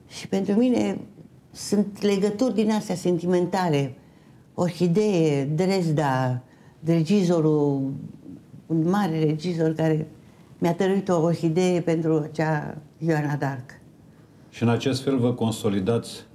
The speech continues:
Speaker 2: poziția
Speaker 1: Da.
Speaker 2: între actorii Teatrului Național
Speaker 1: Da,
Speaker 2: din Iași.
Speaker 1: da.
Speaker 2: Eu revin cu o întrebare.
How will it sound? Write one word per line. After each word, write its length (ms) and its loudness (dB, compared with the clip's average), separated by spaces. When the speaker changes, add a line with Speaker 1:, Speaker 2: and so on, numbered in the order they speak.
Speaker 2:
poziția 540 0
Speaker 1:
Da. 60 2
Speaker 2:
între 280 0
actorii 480 0
Teatrului 380 0
Național 640 -2
Speaker 1:
Da, 120 0
Speaker 2:
din 220 2
Iași. 160 0
Speaker 1:
da. 140 0
Speaker 2:
Eu 60 4
revin 340 -4
cu 120 -6
o 60 2
întrebare. 680 0